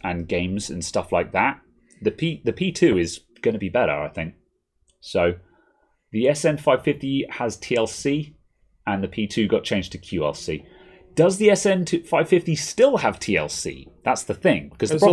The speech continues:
Speaker 2: also
Speaker 1: is
Speaker 2: a case of, does it actually matter?
Speaker 1: Yeah, 'cause the
Speaker 2: Which
Speaker 1: problem
Speaker 2: we
Speaker 1: is they
Speaker 2: still
Speaker 1: keep
Speaker 2: talk
Speaker 1: changing them.
Speaker 2: Well,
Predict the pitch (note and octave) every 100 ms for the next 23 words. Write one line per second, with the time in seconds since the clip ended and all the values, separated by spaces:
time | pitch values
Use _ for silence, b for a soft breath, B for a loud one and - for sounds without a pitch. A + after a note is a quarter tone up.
0 | B2+ C#3+ - C3 D3 C#3 - C#3+ C#3 -
1 | - C#3+ C3 B2+ D#3 D3 - - - G#2+
2 | A2+ D#2+ - A2+ - A#3 G#3+ F3 - D3
3 | - E3+ - G3+ F3+ A2+ F2 D2+ C#2+ -
4 | - F3+ E3 E3+ C#3 C3